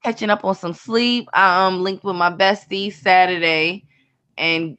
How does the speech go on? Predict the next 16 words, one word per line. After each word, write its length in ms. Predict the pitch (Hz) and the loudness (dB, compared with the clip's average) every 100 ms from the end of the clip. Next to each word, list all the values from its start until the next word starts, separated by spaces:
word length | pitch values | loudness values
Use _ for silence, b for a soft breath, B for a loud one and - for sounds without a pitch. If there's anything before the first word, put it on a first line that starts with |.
| _ - | _ -18
your 140 | 147 165 | -8 -8
girl 360 | 156 175 180 | -6 -2 -2
was 180 | 170 165 | -2 -6
hungover 520 | - 175 160 156 143 147 | -4 -4 -2 -2 -2 -4
literally 440 | 151 151 147 139 - | -4 -4 -4 -6 -6
all 200 | 131 151 | -4 -4
day 200 | 143 139 | -4 -6
Sunday. 440 | - 143 135 127 | -6 -8 -6 -8
So 140 | 135 - | -6 -2
I 200 | - 185 | 2 2
don't 160 | 208 | 2
know 140 | 196 170 | 0 0
what 220 | 160 185 | 2 2
happened 640 | 214 196 196 196 196 190 | 2 0 0 -2 -2 -2
with 200 | 180 185 | -6 -4
the, 340 | 160 151 151 | -4 -2 -2